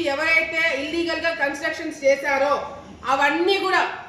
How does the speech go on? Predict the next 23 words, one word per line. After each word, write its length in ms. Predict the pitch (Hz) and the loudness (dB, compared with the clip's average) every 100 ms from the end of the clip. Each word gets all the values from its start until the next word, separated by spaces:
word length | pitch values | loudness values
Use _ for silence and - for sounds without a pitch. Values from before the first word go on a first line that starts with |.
| - - - | -20 -20 -8
డెమాలిష్ 580 | 247 269 285 294 311 - | -4 -2 0 -2 -4 -2
చేయడం 280 | 262 269 269 | 0 2 0
జరుగుతుంది, 880 | 240 233 233 220 208 233 208 - - | -2 -4 -6 -6 -6 -6 -6 -10 -4
అవన్నీ 360 | 262 277 277 311 | 0 2 0 -2
కూడా 180 | 339 - | -6 0
తొలగించడం 600 | 277 330 359 359 339 349 | 0 2 0 0 2 2
జరుగుతుంది. 640 | 294 269 269 262 240 254 247 - - - - - - - - - - - - - - - - | 2 0 -2 -6 -4 -4 -4 -8 -14 -20 -20 -20 -20 -20 -20 -20 -20 -20 -20 -20 -20 -18 -6
మీరు 220 | 294 311 277 285 | -2 0 4 6
ఏం 100 | 349 349 | 6 6
రాస్తారో 420 | 330 339 349 359 349 | 4 2 2 0 2
రాసుకోండి, 340 | 311 302 302 262 | 0 -2 -2 0
దాంట్లో 300 | 277 320 320 | 2 2 0
వాస్తవం 460 | 294 320 370 349 339 | 0 0 0 0 0
ఉంటే 220 | 339 359 | 0 0
నేను 240 | 311 311 | 0 0
ఒప్పుకుంటా. 500 | 294 - 262 240 - - - - - - - - - - | 0 -2 -4 -6 -8 -12 -16 -20 -20 -20 -20 -20 -20 -10
నా 140 | 226 262 285 | 0 0 2
గురించి 240 | 349 359 | 0 0
చాలా 300 | - 302 339 | 2 4 4
మందికి 300 | 339 349 349 | 4 0 0
తెలిసిన 300 | 320 302 320 | 0 0 2
వాళ్ళకి 280 | 320 330 320 | 4 4 0
తెలుసు. 340 | 311 294 330 | 0 -2 -2